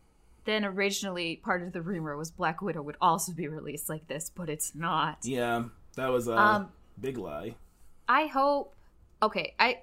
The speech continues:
Speaker 1: I either hope that it does get released on, Black Widow does get released on Disney Plus, or, um,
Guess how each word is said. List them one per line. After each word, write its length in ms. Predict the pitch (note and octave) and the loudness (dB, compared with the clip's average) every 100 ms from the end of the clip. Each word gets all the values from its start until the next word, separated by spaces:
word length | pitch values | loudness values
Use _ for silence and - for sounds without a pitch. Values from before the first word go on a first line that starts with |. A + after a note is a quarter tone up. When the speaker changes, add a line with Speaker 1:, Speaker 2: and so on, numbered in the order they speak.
| - | 2
Speaker 1:
I 100 | C4 | 2
either 240 | D4 E4 | 2 2
hope 220 | C#4+ C#4+ C#4 | 4 4 4
that 80 | B3+ | 0
it 80 | |
does 140 | A3+ A3+ | 0 -2
get 100 | A#3+ | 0
released 320 | A#3+ A#3+ A#3 | 0 0 -2
on, 200 | A3+ G#3 - | -4 -4 -2
Black 160 | A3 | 0
Widow 160 | A3 G#3+ | 0 -2
does 160 | G3 F#3+ | -2 -2
get 160 | G#3 | -4
released 320 | G#3 G#3 G#3 | -4 -4 -4
on 100 | G#3 | -4
Disney 280 | G3 G3 G3+ | -4 -4 -6
Plus, 600 | G3 G3+ G3 G3 - - - - _ _ _ | -6 -2 -2 -2 -8 -12 -16 -20 _ _ _
or, 500 | G#3 G3 F#3 F3 E3+ | 0 2 4 2 2
um, 500 | E3+ E3 D3+ D3 D#3 | 0 0 -2 -6 -10